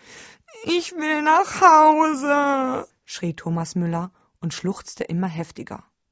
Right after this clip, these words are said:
"Hier ist es so dunkel und so kalt. Und außerdem bin ich gewohnt, regelmäßig alle zwei Stunden etwas zu essen. Brötchen mit Schokoladenflocken zum Beispiel oder Gewürzgurken." "Wo wohnst du denn?",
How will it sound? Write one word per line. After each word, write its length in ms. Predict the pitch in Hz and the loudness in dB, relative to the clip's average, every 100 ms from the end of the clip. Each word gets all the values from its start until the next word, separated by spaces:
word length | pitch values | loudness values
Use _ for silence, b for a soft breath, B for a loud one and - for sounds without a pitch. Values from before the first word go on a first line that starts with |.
| B B B | B B B
"Hier 200 | _ 311 | _ -4
ist 100 | 285 | -2
es 160 | 311 - | -4 -4
so 200 | 330 330 | 0 0
dunkel 520 | 311 320 320 294 156 | 2 0 0 -4 -8
und 220 | - 277 | -6 -10
so 240 | - 320 339 | -4 -4 -4
kalt. 520 | - 320 269 - - _ B B B | -2 0 0 -2 -12 _ B B B
Und 180 | 302 - | -4 4
außerdem 480 | 277 - 277 302 | 4 4 -2 -2
bin 120 | 302 311 | -2 -4
ich 160 | 302 | -4
gewohnt, 520 | - 262 311 320 320 | -8 -6 0 0 0
regelmäßig 720 | 302 330 349 311 294 294 311 - | 0 0 0 -2 -4 -6 -10 4
alle 260 | 277 330 349 | 6 6 2
zwei 340 | - 302 294 | -2 2 2
Stunden 420 | 294 - 285 - | 0 -6 -6 -4
etwas 340 | 139 - - - | -4 -2 -4 -4
zu 140 | 302 | -10
essen. 560 | 277 262 254 226 208 - _ _ _ _ _ _ _ | -4 -4 -4 -6 -8 -10 _ _ _ _ _ _ _
Brötchen 520 | 294 302 - 285 240 B B | 0 0 0 -2 -2 B B
mit 140 | 254 | -2
Schokoladenflocken 920 | - 277 262 254 269 262 - 220 226 | -2 2 6 8 8 4 0 -2 -2
zum 180 | - 226 | -2 0
Beispiel 500 | 208 208 - - 202 b b | 2 0 -2 -4 -6 b b
oder 300 | - 254 247 233 _ _ _ _ _ | 0 4 2 0 _ _ _ _ _
Gewürzgurken." 1080 | - 220 311 - - 247 220 214 - 190 196 _ _ _ _ _ _ _ | -2 2 2 0 -4 2 2 2 -10 -10 -10 _ _ _ _ _ _ _
"Wo 640 | 294 311 311 311 311 311 254 | -2 0 0 0 0 -2 -2
wohnst 320 | 285 349 - | -4 -4 -2
du 40 | |
denn?", 380 | 466 285 233 214 | 2 2 2 -2